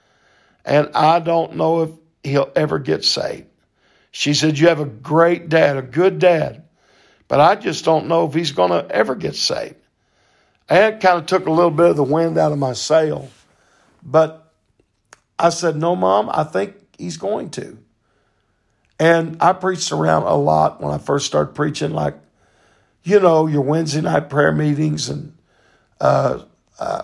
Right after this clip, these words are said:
quite a few weekends, because I always loved to sing, and I'd recorded a couple of albums, uh, and people would have me come to preach and to sing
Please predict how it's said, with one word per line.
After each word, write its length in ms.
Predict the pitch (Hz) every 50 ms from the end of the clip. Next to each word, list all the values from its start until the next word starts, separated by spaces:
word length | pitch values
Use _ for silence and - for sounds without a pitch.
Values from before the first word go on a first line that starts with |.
| - -
quite 240 | - - 143 156 165
a 60 | 160
few 500 | 160 - 160 160 156 156 160 156 - - _ _ _ _ _ _ _ _ _ _ _ _ _ _ _ _ _ -
weekends, 720 | 127 131 151 180 180 - - - 175 165 165 160 156 139
because 640 | - 156 156 - 151 151 151 151 147 - - - - _ _ _ _ _ _ _ _ _ _ _ -
I 300 | - 147 160 156 156 156
always 440 | - - 151 156 165 170 160 143 123
loved 280 | 147 160 160 156 135 127
to 100 | 135 123
sing, 500 | - - - 160 160 160 165 165 160 160
and 260 | 151 107 107 110 - _ _ _ _ _ _ _ _ _ _ _ _ _ -
I'd 200 | - 165 180 151
recorded 480 | 165 147 - - 156 160 156 151 143
a 60 | 147 -
couple 300 | - - - - 147 139
of 100 | 127 - -
albums, 680 | - - 76 76 78 143 - 76 76 76 73 - - - _ _ - - - - -
uh, 300 | - 71 67 69 69 - - - _ _ _ _ _ _ _ _ _ _ _ _ _ _ _ -
and 480 | - 143 151 151 151 143 143 - - -
people 280 | - 175 165 165 170
would 100 | 165 151
have 180 | 147 165 160 151
me 120 | 156 151
come 340 | 151 - 151 147 151 151 143
to 60 | 135
preach 420 | - - 143 151 160 151 147 - -
and 280 | - 135 135 131 - -
to 100 | - 135
sing 640 | 127 - - - 160 160 160 160 165 156 156 156 156